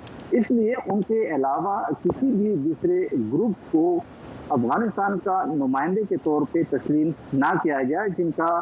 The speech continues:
ان کا واضح اشارہ تھا جو سول سوسائٹیز ہیں یا ہیومن رائٹس، آ،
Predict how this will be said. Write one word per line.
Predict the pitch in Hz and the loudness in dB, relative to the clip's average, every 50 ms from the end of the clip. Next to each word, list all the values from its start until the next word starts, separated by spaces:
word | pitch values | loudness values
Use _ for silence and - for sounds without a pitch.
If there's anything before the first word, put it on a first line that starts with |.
| 170 - - - - - | -2 -6 -12 -16 -8 -2
ان | 127 139 151 | 0 0 2
کا | 147 156 165 | 2 2 0
واضح | 165 165 127 113 123 139 160 190 | 0 0 0 0 0 2 2 0
اشارہ | 226 220 170 165 - - 147 135 131 131 123 113 | 0 0 0 -2 -2 0 0 0 0 0 0 -2
تھا | - 131 156 214 240 170 131 | -2 -2 -2 0 0 0 0
جو | 151 156 160 160 160 - | 2 2 2 0 0 -2
سول | - 147 117 - - 156 185 165 | -4 -6 -4 -2 0 0 2 2
سوسائٹیز | - 165 - 156 151 139 - 170 156 127 123 | 0 0 0 0 0 2 2 2 0 0 0
ہیں | 143 143 147 147 | -2 0 0 2
یا | 143 131 113 | 2 0 0
ہیومن | 110 135 156 165 180 170 151 | 0 -2 -2 0 0 0 0
رائٹس، | 147 147 139 120 - - - - - - - - - - - | 0 0 -2 -4 -6 -14 -18 -18 -16 -16 -16 -16 -12 -6 -2
آ، | 135 135 | 0 0